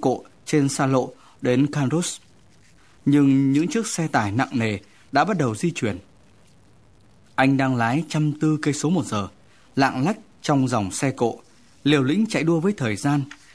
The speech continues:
thì một chiếc xe nhỏ, có lẽ hiệu Fiat, thò ra làn đường cao tốc, chỉ cách đầu xe anh bốn mươi thước.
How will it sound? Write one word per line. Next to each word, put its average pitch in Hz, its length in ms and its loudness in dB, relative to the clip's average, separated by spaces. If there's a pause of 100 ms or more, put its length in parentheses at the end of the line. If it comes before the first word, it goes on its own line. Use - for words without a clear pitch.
(280)
thì 123 260 2
một 120 200 0
chiếc 240 140 -2
xe 175 160 0
nhỏ, 110 320 2 (500)
có 135 100 2
lẽ 127 140 4
hiệu 143 300 0
Fiat, 143 220 2 (600)
thò 131 180 2
ra 180 140 0
làn 131 160 2
đường 110 160 -2
cao 139 180 0
tốc, 208 240 -2 (280)
chỉ 131 140 0
cách 208 180 -4
đầu 113 240 2
xe - 160 -2
anh 131 300 2
bốn 131 220 0
mươi 151 160 2
thước. 196 220 -2